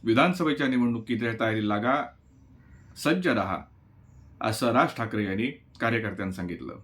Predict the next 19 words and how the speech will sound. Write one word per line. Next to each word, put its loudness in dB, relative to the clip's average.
राज 6
ठाकरे 4
यांनी 4
लोकसभेची 2
निवडणूक 0
लढवली, 6
तर 2
ती 2
त्यांनी 2
कमळ 0
किंवा 0
धनुष्यबाण 0
या -2
चिन्हावर 0
लढवावी, 2
असं -4
सांगितलं -2
जात 0
होतं. -2